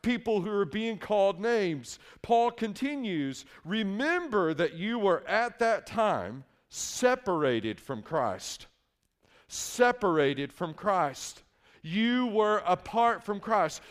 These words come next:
So they are bullied and separated people.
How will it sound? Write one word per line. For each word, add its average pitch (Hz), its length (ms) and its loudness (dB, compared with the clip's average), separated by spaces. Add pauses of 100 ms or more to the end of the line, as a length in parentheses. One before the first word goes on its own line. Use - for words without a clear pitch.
So 202 300 4
they 175 280 4
are 151 600 4 (180)
bullied 262 640 2 (100)
and 185 460 -2 (140)
separated 175 1120 2 (240)
people. 151 580 -6